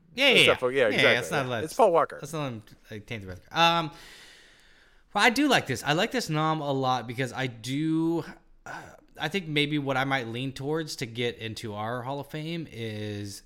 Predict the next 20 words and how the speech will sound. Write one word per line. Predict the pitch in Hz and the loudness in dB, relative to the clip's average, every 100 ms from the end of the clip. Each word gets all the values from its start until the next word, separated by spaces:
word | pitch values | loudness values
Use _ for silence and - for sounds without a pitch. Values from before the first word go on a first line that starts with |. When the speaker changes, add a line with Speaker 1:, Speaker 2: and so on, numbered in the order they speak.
| _ - 127 | _ -20 -10
Speaker 1:
people | 139 139 135 | -8 -6 -6
that | 117 95 | -6 -8
do, | 117 113 110 110 110 | -10 -6 -6 -6 -8
that | 107 107 | -10 -10
can | 120 | -8
do | |
the | 113 | -8
comedy | - 127 135 139 | -6 -6 -4 -6
game | 135 139 143 143 147 - | -4 -4 -2 -4 -6 -8
and | 104 | -8
do | 110 | -8
the | 101 | -8
drama | 98 107 92 85 | -8 -8 -8 -12
game, | 90 82 76 - _ _ _ | -14 -16 -18 -20 _ _ _
and | 123 | -12
they | 107 | -6
bring | 98 101 | -2 -2
Speaker 2:
Yes. | 104 | -4
Speaker 1:
the | 98 | -10
heat | - 95 95 | -12 -14 -14